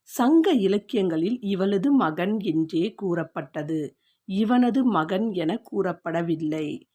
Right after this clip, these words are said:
தாய் வீட்டிலேயே கணவனுடன் தொடர்ந்து வாழும் நடைமுறை இருந்தது. தாய் வழி சொத்து பெண்களையே சேர்ந்தது. எனவே சங்க காலத்துல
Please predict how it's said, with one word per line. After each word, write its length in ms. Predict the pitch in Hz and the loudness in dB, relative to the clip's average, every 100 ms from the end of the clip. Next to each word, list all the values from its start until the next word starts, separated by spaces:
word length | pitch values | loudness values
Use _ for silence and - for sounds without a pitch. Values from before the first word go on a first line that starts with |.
| _ _ - | _ _ -6
தாய் 380 | 226 262 349 | -2 0 0
வீட்டிலேயே 880 | 269 233 208 233 196 165 165 175 254 | 0 -2 -2 -2 0 2 2 0 -2
கணவனுடன் 880 | - 220 220 269 294 247 180 208 262 | -6 -2 2 2 2 2 0 0 -4
தொடர்ந்து 720 | - 208 175 214 254 269 277 160 | -2 -2 0 2 4 4 2 0
வாழும் 800 | 170 170 196 196 175 185 320 - _ _ | 2 4 4 2 0 0 -2 -6 _ _
நடைமுறை 880 | - 190 190 196 294 320 233 196 240 | -4 2 2 4 4 6 4 4 2
இருந்தது. 840 | 185 185 185 165 151 170 165 151 - _ _ _ _ | 0 0 0 -2 -2 2 2 0 -8 _ _ _ _
தாய் 360 | 240 277 349 | 0 2 4
வழி 320 | 277 247 214 262 | 4 4 4 2
சொத்து 840 | 262 240 185 - 190 202 381 - - | 2 0 0 -2 -2 0 -2 -6 -2
பெண்களையே 800 | 214 214 196 185 170 175 302 | 2 2 2 2 0 2 0
சேர்ந்தது. 880 | 381 - 202 175 165 160 160 165 156 _ _ _ | 0 0 0 0 -2 -4 -2 -2 -4 _ _ _
எனவே 400 | 196 175 170 196 | -4 -2 0 0
சங்க 280 | 294 190 170 | 0 0 -2
காலத்துல 640 | 165 175 185 175 180 214 | 0 0 0 -2 -2 0